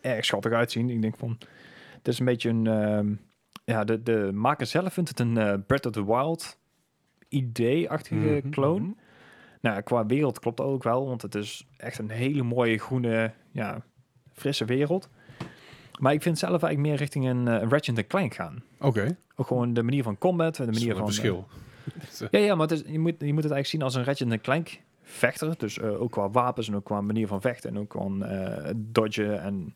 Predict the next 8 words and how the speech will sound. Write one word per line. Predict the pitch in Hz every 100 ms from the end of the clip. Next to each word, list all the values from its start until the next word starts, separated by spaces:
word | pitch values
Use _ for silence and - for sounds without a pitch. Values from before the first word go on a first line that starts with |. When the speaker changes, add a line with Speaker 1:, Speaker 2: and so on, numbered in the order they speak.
| - - - - - -
Speaker 1:
dat | 143
soort | - 123
dingen. | 131 139 139 - _ -
In | 160
een | 147 131
wereld | 139 135 139 - -
à | 120
la | 113 104 110